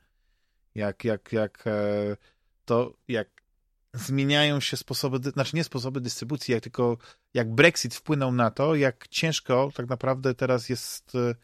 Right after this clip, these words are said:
e, zaplanować dobrze przesyłkę, e, szczególnie jak się ma na przykład, nie, do rozesłania, nie wiem, e, kilkaset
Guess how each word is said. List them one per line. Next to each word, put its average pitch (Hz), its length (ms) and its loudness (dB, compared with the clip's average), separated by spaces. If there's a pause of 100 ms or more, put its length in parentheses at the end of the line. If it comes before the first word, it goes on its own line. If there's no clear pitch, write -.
(680)
e, 120 40 -6
zaplanować 123 880 0
dobrze 113 500 2
przesyłkę, 120 640 0 (1200)
e, 104 340 -2 (960)
szczególnie 127 400 0
jak 120 100 2
się - 140 -4
ma 117 80 0
na 113 80 0
przykład, 120 160 -10
nie, 117 100 -2
do 110 80 2
rozesłania, 117 440 -2
nie 113 100 0
wiem, 104 220 -2
e, 110 280 -8
kilkaset - 680 -2